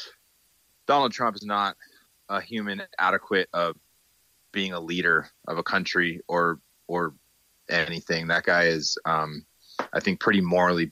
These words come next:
bankrupt, and I'm just glad he's not in office. Even if,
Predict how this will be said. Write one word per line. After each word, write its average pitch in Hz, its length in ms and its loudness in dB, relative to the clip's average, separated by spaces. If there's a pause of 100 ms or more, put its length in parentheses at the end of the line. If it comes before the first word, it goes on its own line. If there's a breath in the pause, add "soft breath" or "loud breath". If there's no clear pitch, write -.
(160)
bankrupt, 87 680 0 (420 loud breath)
and 82 420 0 (600)
I'm 104 180 2
just 95 180 -4
glad 90 340 2
he's 92 260 -8
not 90 260 2
in 85 80 -6
office. 90 560 -2
Even 98 260 -2
if, 92 120 -4